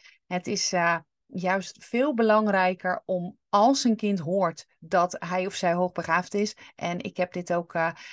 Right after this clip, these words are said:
eigenlijk ook in, eh, podcast, eh, ehm,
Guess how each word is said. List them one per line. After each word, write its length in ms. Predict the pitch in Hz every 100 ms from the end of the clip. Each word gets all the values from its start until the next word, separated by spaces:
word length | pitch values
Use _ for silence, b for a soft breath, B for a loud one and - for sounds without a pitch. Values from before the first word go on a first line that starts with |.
| B
eigenlijk 380 | 233 277 233 208
ook 200 | 196 196
in, 140 | 190
eh, 100 | 185
podcast, 520 | - 180 - 196 - 196
eh, 220 | 180 175 B B B _
ehm, 640 | - 185 175 175 175 175